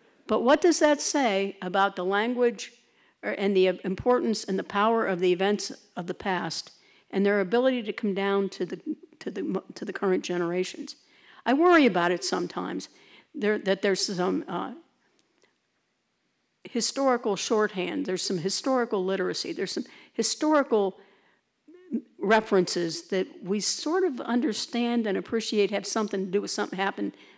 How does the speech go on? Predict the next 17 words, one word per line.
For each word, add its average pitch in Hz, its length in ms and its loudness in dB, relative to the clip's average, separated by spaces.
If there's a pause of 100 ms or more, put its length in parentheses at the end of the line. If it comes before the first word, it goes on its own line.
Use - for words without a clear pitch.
something 226 340 2
important 196 340 0
that 175 120 -2
happened 185 280 0
in 175 80 2
the 170 80 -2
past, 190 440 -4 (260)
but - 120 -8
we 220 120 -2
don't 285 240 4
have 226 140 0
a 202 40 2
clue - 360 -2
what 196 180 2
it 185 100 -4
really 180 440 0
is. - 320 -12